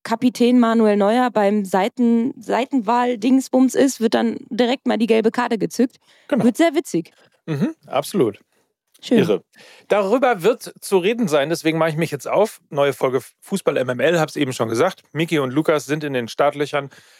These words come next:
Speaker 2: Wir zeichnen heute auf und, ähm, werden euch im Laufe des Tages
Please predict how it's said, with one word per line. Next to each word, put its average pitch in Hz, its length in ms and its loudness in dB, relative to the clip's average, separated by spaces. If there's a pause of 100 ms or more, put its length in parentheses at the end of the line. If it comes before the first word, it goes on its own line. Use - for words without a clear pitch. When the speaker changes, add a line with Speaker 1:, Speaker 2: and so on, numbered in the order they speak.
(120)
Speaker 2:
Wir 147 220 0
zeichnen 127 400 -2
heute 123 240 2
auf 123 320 0
und, 117 460 -4
ähm, 101 420 0
werden 110 240 0
euch 104 160 -2
im 107 100 -4
Laufe 104 200 0
des 107 180 -2
Tages 98 380 -2